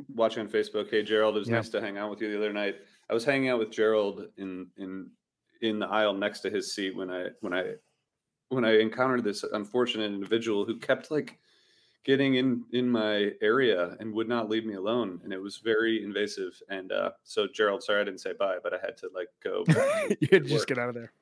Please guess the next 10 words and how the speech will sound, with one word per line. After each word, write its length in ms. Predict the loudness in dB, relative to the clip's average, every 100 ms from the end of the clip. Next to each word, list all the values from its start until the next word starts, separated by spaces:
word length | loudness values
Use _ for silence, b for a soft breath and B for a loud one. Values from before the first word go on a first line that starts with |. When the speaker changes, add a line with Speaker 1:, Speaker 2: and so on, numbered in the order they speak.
| _ _ _ -2
Speaker 1:
But, 240 | 8 10 12
um, 420 | 10 6 0 -8 _ _ _ _ _ _ _ _ _ _ -2
the, 400 | 6 6 6 0
the, 240 | -2 -2 -4 _ _ _ -12
the 80 | -8
timeline. 600 | 0 2 2 2 -2 -4
So 520 | 0 4 4 0 -4 -18 -10
we 340 | -4 0 2
Speaker 2:
Yeah. 60 | 2
Speaker 1:
interviewed 480 | 2 0 -2 -2